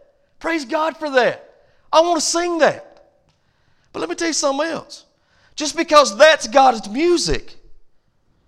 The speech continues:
that doesn't mean that Broken Vessels is not God's music. Just because Amazing Grace,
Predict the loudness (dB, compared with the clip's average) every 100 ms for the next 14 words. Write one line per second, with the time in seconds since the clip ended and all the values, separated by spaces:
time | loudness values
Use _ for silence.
0 | _ _ _ _ -2 -2 0 0 2 2
1 | 0 0 0 0 -2 -10 _ _ -20 -20
2 | -20 -20 _ -4 4 6 6 4 0 2
3 | 2 2 -4 -6 -10 -16 _ -6 0 4
4 | 4 4 2 2 0 -10 -12 -16 _ _
5 | _ _ _ _ _ _ _ _ _ _
6 | _ _ _ _ _ _ _ _ _ _
7 | _ _ _ _ -12 -6 -6 -6 0 4
8 | 4 4 2 2 2 0 -2 2 4 4
9 | 2 -2 -4 -8